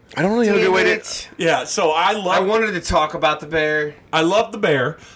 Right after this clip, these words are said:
Speaker 3: I loved, uh, what else did we watch this year? I,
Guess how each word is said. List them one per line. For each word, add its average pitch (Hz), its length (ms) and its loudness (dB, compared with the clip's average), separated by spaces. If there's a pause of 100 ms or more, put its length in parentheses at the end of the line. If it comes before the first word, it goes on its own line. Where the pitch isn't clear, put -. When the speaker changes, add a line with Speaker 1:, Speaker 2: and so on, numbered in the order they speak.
(160)
Speaker 3:
I 160 140 2
loved, 190 560 0
uh, 165 180 2
what 185 200 -2
else 151 180 0
did 131 140 -10
we 127 140 -4
watch 120 360 -2
this 123 220 -4
year? 131 180 -2
I, 175 60 0